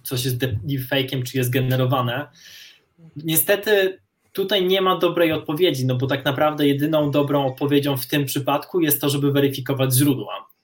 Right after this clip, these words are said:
czego duża część osób nie robi niestety. E, i im bardziej będziemy postępować, e, z technologią, tym to będzie konieczniejsze, żeby zobaczyć, kto rzeczywiście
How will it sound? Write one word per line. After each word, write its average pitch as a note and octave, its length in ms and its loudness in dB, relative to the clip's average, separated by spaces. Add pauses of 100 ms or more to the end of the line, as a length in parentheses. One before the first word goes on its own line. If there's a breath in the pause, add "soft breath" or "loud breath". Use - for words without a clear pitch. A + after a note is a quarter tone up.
czego B2+ 640 0 (180)
duża C3+ 360 0
część C#3 280 -4
osób C#3 280 -4 (100)
nie C#3 80 0
robi C3+ 260 0
niestety. B2+ 600 -2 (480 loud breath)
E, B2 280 0
i C#3+ 400 -2
im C#3 120 0
bardziej D3 380 0
będziemy C#3 360 0
postępować, C3+ 720 0 (160)
e, C3+ 220 2
z B2+ 100 0
technologią, C3+ 600 -2
tym C3+ 380 -2 (140)
to C#3+ 100 -4
będzie C3+ 220 0
konieczniejsze, C#3 600 -4
żeby - 180 -14
zobaczyć, B2 420 -6
kto C3+ 180 -4
rzeczywiście B2 360 -8